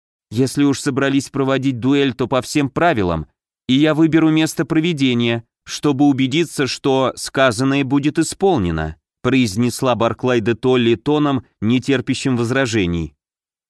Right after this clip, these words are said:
«Тогда через», я мысленно прикинул свою занятость на ближайшие дни. «Три дня вас устроит?» «Более чем»,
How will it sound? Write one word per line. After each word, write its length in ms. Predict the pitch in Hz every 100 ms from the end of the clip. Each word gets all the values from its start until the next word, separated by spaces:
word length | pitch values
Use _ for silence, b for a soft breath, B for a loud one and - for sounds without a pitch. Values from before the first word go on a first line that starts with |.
| _
«Тогда 480 | - 135 135 151 180
через», 640 | - 160 165 156 147 - - -
я 260 | 90 120
мысленно 460 | 127 143 - 139 135
прикинул 540 | 139 139 - 143 131
свою 360 | - 131 127 117
занятость 600 | 110 135 135 135 127 -
на 100 | 120
ближайшие 680 | 110 107 120 117 - 120 113
дни. 420 | 101 107 95 82 _ _ _ _ _
«Три 240 | - 135 160
дня 340 | 131 139 110
вас 240 | 85 87 113
устроит?» 640 | 113 - 196 165 85 _ _ _ _ _ _ _ _
«Более 440 | 95 127 147 151
чем», 460 | 139 - 95 80 -